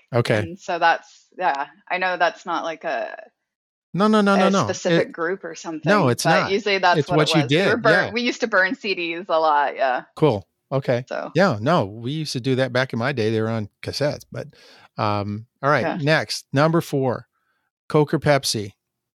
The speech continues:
Speaker 2: I don't drink soda. The carbonation hurts my stomach.
Speaker 1: Oh, okay.
Speaker 2: <laughs>
Speaker 1: So when you're in the grocery store, what are you picking up to, to drink?
Speaker 2: Oh my gosh, I love orange juice right now.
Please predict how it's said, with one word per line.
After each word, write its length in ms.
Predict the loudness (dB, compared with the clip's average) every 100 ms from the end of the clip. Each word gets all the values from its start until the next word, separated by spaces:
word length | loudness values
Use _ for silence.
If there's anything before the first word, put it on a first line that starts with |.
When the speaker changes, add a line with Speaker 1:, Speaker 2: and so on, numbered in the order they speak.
| _ _ _ _ _ _ _ -20 -20 _
Speaker 2:
I 120 | -6
don't 180 | -4 -2
drink 240 | -2 -2
soda. 720 | -4 -6 -2 2 2 2 0 -4
The 80 | -10
carbonation 680 | -4 -2 -2 -4 -6 -8 -10
hurts 320 | -10 -12 -14
my 80 | -16
stomach. 320 | -10 -2 2
Speaker 1:
Oh, 380 | 4 4 2 0 -6
okay. 260 | -6 -2 2
Speaker 2:
<laughs> 240 | 0 -2
Speaker 1:
So 160 | 0 2
when 160 | 4 2
you're 120 | 2
in 100 | 2
the 80 | 4
grocery 300 | 4 4 2
store, 200 | 2 2
what 140 | 2
are 40 | 0
you 60 |
picking 260 | -2 -4 -4
up 160 | -6 -4
to, 320 | -4 -4 -6 _ -14
to 80 |
drink? 340 | -6 -4 -6 -10 _ _ _ _ 0
Speaker 2:
Oh 80 | 2
my 100 | 2
gosh, 280 | 0 -4 -6 2
I 300 | 6 6 4
love 240 | 0 -2
orange 400 | -4 -8 -8 -12
juice 280 | -16 -16 -14
right 160 | -12 -10
now. 380 | -8 -6 -6